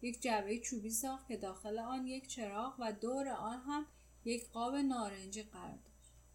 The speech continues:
به محض لمس قاب، چراغ داخل جعبه روشن می‌شد. ملتزوف جعبه را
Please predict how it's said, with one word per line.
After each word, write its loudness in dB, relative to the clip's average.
به 0
محض 8
لمس 4
قاب، 4
چراغ 4
داخل 4
جعبه 2
روشن -2
می‌شد. -14
ملتزوف 4
جعبه 2
را 0